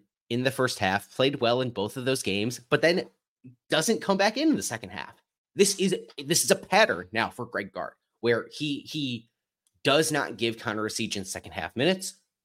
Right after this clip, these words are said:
for whatever reason. For a defensive reason,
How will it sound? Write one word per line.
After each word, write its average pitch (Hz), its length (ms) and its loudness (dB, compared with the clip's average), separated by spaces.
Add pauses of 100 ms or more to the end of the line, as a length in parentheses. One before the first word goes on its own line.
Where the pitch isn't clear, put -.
(380)
for 139 200 2
whatever 139 340 4
reason. 104 300 -8 (880)
For 95 140 -10
a 95 40 -8
defensive 160 400 6
reason, 151 380 0